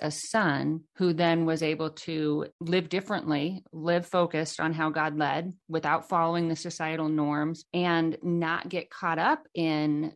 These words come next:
I'm sure he experienced people mocking him. He was a Nazarite from birth, so he lived differently, strange. And so I kind of wonder how much preparation God did in that painful, long waiting season for the exact role that he had for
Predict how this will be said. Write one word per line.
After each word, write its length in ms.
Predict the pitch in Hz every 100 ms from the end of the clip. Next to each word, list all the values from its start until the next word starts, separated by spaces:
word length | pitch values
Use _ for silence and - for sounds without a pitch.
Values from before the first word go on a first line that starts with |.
| -
I'm 140 | 180
sure 180 | 170 202
he 160 | 208 269
experienced 720 | - - 165 156 147 147 -
people 420 | 156 151 147 147 -
mocking 440 | 156 139 143 147
him. 100 | 151
He 100 | 175
was 100 | 165
a 60 | 160
Nazarite 480 | 151 160 156 -
from 160 | 190 175
birth, 200 | 151 160
so 120 | 175
he 80 | 170
lived 240 | 175 170
differently, 480 | 185 220 190 151 151
strange. 640 | 147 - 180 147 165 226 - -
And 400 | 185 180 180 175
so 380 | - 180 170 - _ _
I 80 | 175
kind 260 | - 240 320
of 60 |
wonder 340 | 226 285 233 190
how 260 | - 202
much 340 | 247 220 190 - _
preparation 880 | - 208 226 233 175 156 - 156 156
God 280 | 156 165 156
did 220 | 185 185
in 120 | 170
that 180 | 151 -
painful, 680 | 214 214 202 180 170 160 160
long 420 | 175 175 165 160
waiting 440 | 165 170 165 165
season 760 | 151 - 269 208 165 160 165 175 _ -
for 420 | 214 196 190 - - -
the 160 | 170 170
exact 640 | 151 147 160 160 170 -
role 520 | 170 170 156 151 151 160
that 160 | 156
he 160 | - 160
had 420 | - 147 147 147 -
for 420 | 147 143 139 143